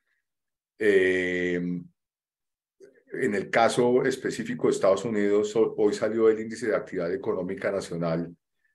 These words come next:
eh, que publica la Reserva Federal de Chicago, disminuyó cero coma cero cinco por ciento en octubre, a comparación de una cifra que fue revisada al alza de cero coma diecisiete en el mes de septiembre.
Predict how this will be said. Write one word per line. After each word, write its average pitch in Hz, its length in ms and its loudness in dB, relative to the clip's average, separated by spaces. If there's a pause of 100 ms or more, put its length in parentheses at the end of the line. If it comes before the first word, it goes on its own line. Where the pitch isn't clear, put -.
(160)
eh, 104 280 0
que 101 120 -2
publica 87 500 -2
la 85 500 -2
Reserva 87 320 -6
Federal 92 300 2
de 82 120 -4
Chicago, - 540 -2 (260)
disminuyó 90 480 -4
cero 104 340 2
coma 104 200 -2
cero 104 260 -4
cinco 101 400 -6
por 85 160 -6
ciento 87 320 -6
en 101 60 -4
octubre, 110 580 -6 (460)
a 107 180 -2
comparación 92 640 -2
de 95 60 -8
una 101 200 -2
cifra 101 520 -2
que 92 140 -4
fue 90 200 -4
revisada 90 440 -2
al 90 100 -2
alza 95 320 -4
de 92 100 -4
cero 92 280 -4
coma 95 220 -6
diecisiete 87 800 -8 (420)
en 92 160 -4
el 85 100 -2
mes 82 160 -4
de 85 80 -4
septiembre. 92 640 -4